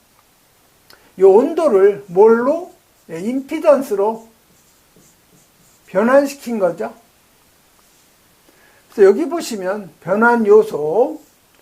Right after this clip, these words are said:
자, 광전지는 광, 빛을 갖다가 전압으로 변환시킨 거, 또 여기 열 반도체식, 열전대식 감지기는 온도를 갖다가,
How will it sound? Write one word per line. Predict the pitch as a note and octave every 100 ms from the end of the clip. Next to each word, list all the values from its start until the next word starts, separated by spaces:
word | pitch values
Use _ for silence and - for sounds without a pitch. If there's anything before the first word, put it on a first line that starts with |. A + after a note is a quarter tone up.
| _ _ -
자, | F3 E3+
광전지는 | - F#3+ C4+ C#4+ E4+ E4 A3 F#3 G3+ F#3 D3+ _ _ _ _ _ _
광, | - G3+ G3 G#3+ A3+
빛을 | - A#3 D4+ C#4+
갖다가 | C4+ B3 - G3+ G#3+ B3+
전압으로 | B3 F3+ A3+ C4 A#3+ B3 A3+
변환시킨 | F#3+ G#3+ G#3 - - F3
거, | C#3+ C3+ F#3+ C#4 - _ _ _ _
또 | A3 A3
여기 | G3+ F#3
열 | G3 B3+ C#4 C#4
반도체식, | F#3+ A3 A3+ A3+ - G#3+ G#3 F#3+ -
열전대식 | F#3+ G#3+ - A#3 A3 G#3 A3 G#3+
감지기는 | - F#3+ A#3+ G#3+ E3+ E3+ E3 D#3+ _ _ _ _ _ - _ _
온도를 | - G#3+ C#4+ E4+ E4 D#4
갖다가, | B3+ - F#3 F3 G3+